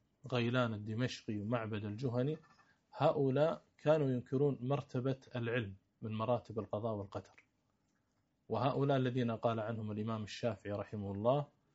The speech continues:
"ناظروهم أو جادلوهم في العلم، فإن أقروا"، يعني أثبتوا العلم لله، "وإلا كفروا".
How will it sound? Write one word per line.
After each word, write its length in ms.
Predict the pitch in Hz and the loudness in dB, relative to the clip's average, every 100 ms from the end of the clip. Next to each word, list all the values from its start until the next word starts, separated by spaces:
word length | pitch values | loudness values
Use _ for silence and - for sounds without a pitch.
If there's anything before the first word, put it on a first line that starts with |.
| _ _ _ - | _ _ _ -6
"ناظروهم 640 | 117 120 113 113 123 110 | -2 0 0 -2 0 -2
أو 160 | 107 110 | -2 -4
جادلوهم 500 | 113 110 113 123 113 | -2 -2 -2 -2 -4
في 140 | - | -4
العلم، 340 | 120 110 107 98 _ _ | -2 -2 -4 -6 _ _
فإن 320 | - 139 151 147 123 | -6 0 0 0 -4
أقروا"، 640 | 113 131 117 101 113 113 - _ _ _ _ 110 | 0 0 0 -2 -6 -6 -10 _ _ _ _ -6
يعني 300 | 101 113 135 | -4 -2 -2
أثبتوا 400 | - 131 113 117 | -2 -4 -4 -4
العلم 280 | 117 113 | -2 -2
لله، 440 | 107 104 117 156 - _ - _ - | -4 -2 2 0 -2 _ -20 _ -8
"وإلا 340 | - 117 104 | -4 -4 -4
كفروا". 380 | - 117 - - | -6 -10 -8 -16